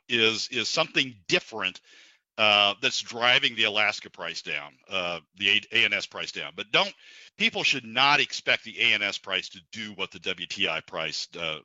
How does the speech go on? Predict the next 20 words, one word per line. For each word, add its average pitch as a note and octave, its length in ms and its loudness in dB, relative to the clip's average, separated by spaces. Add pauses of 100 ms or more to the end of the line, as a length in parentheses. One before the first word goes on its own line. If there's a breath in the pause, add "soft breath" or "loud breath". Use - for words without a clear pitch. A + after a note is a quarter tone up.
market F2 280 -12
did D#2 160 -14
yesterday. C#2+ 380 -8 (500 loud breath)
What's G#3+ 240 0
going F#3+ 280 2
on C3+ 260 4
in A#2+ 160 0
the A2 80 -4
West C3+ 280 0
Coast D3+ 320 0
market, G2 380 -4 (560 loud breath)
um, A2+ 460 4
is, B2+ 560 2 (100)
is A#2 240 -4
the - 80 -14
Saudis, C3+ 960 0
when B2 120 -8
the A2+ 60 -4
Saudis F3 440 0
said C3 400 4